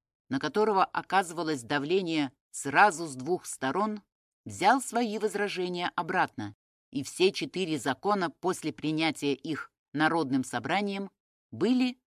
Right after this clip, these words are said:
утверждены в Сенате. Расчетливый Цезарь попросил Ниния отправиться в Сицилию, поручив ему незначительную проверку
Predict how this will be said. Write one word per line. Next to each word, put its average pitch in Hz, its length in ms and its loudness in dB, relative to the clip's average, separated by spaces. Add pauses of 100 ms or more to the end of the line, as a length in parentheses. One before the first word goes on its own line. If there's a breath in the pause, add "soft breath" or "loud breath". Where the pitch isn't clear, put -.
(100)
утверждены 143 720 -2
в 139 60 -8
Сенате. 123 600 -6 (960)
Расчетливый 214 800 0
Цезарь 208 420 0
попросил 170 640 -2
Ниния 190 540 -2 (260)
отправиться 170 640 0
в - 60 -8
Сицилию, 135 680 -4 (280)
поручив 151 500 -2
ему 147 280 0
незначительную 143 920 0
проверку 175 640 -2